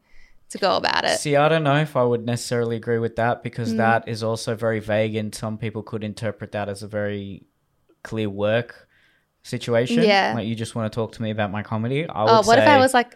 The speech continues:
Speaker 1: "I'm really interested in your tennis that you play"?
Speaker 2: Well, g-, yeah,
Speaker 1: <laughs>
Speaker 2: like, I, I, most people can read be-, between the lines
Speaker 1: Yeah.
Speaker 2: or whatever, but wouldn't you, wouldn't you recommend something like,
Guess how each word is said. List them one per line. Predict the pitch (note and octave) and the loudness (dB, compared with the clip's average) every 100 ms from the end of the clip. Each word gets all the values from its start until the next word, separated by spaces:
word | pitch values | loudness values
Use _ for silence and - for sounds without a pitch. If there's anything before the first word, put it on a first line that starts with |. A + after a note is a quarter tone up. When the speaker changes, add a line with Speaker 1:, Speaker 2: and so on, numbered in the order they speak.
| _ | _
Speaker 1:
"I'm | - A3+ | -2 4
really | A#3 A#3 | 6 6
interested | A3+ A#3+ A#3+ | 4 0 -2
in | A3+ | 0
your | G3+ | -2
tennis | - A#3 G#3 - - | -2 -2 -2 -4 -4
that | F#3 F3+ | -6 -6
you | F3 | -12
play"? | - F3+ F3 G#3 - - - _ _ - | -10 -8 -6 -8 -12 -20 -20 _ _ 2
Speaker 2:
Well, | E3+ D#3+ | 6 6
g-, | - | 4
yeah, | B2+ D#3 B2 | 4 8 8
Speaker 1:
<laughs> | A#2 A#2+ | 6 4
Speaker 2:
like, | A2+ | 4
I, | A2 B2 | 2 2
I, | - B2+ - - | 4 0 0 -6
most | C3+ C3+ C3 | 2 2 2
people | B2+ A2+ | -6 -6
can | A#2+ | -4
read | A2+ A2 G#2+ | -2 -2 -2
be-, | A2 | -6
between | - A2+ - A#2 | -6 -10 -4 -4
the | G#2+ | -2
lines | G#2 A2 G#2 A2 | 0 2 2 0
Speaker 1:
Yeah. | |
Speaker 2:
or | A2 | -2
whatever, | G#2+ G2+ G#2 | -2 -2 -4
but | G2+ A2 G#2+ - _ _ _ _ _ _ _ _ _ _ _ | 0 0 0 -4 _ _ _ _ _ _ _ _ _ _ _
wouldn't | A2+ B2+ B2+ | -4 -2 -2
you, | A#2+ A#2+ A#2 A2+ | -2 -4 -4 -4
wouldn't | A#2 A#2+ A2+ | -4 -4 -4
you | A#2 A2 G#2+ | -4 -6 -8
recommend | G2+ A2+ - A2 G#2+ | -2 -2 0 -6 -6
something | - A2 G2+ G#2+ | -6 -8 -8 -6
like, | G#2 G2 | -4 -6